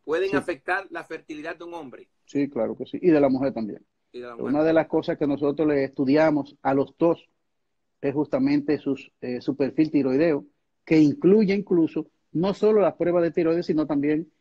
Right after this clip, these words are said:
Speaker 2: de las imágenes, ¿no? Del, del tiroides. Y déjame decirte, hemos encontrado muchas pacientes, le hemos descubierto cáncer de tiroides, de tiroides. Gracias a Dios,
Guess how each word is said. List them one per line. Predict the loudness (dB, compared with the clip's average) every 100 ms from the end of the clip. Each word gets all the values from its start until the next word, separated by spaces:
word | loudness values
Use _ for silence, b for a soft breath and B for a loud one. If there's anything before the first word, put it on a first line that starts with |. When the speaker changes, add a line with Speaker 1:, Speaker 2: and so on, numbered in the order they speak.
| _ _
Speaker 2:
de | -4 0 2 0 -2 -2
las | -4 -4 -2
imágenes, | 2 4 2 0 -6 -6
¿no? | -6 -8 _
Del, | -10 -10 -10
del | -8 -6
tiroides. | -4 -4 -6 -10 _ _ _
Y | -4
déjame | -2 -2
decirte, | 0 0 0 0
hemos | 0 0
encontrado | 0 0 2 2 2 0 -4 -6
muchas | -4 -2 -2 -4
pacientes, | -8 -4 -2 -2 -2 -4
le | 0
hemos | 0
descubierto | 0 0 -2 -2 -4
cáncer | -4 -4 -6
de | -10
tiroides, | -10 -10 -10 -12
de | -18 -12
tiroides. | -10 -10 -12 _ _ _ _
Gracias | 0 2 2 2 0
a | 2
Dios, | 0 -2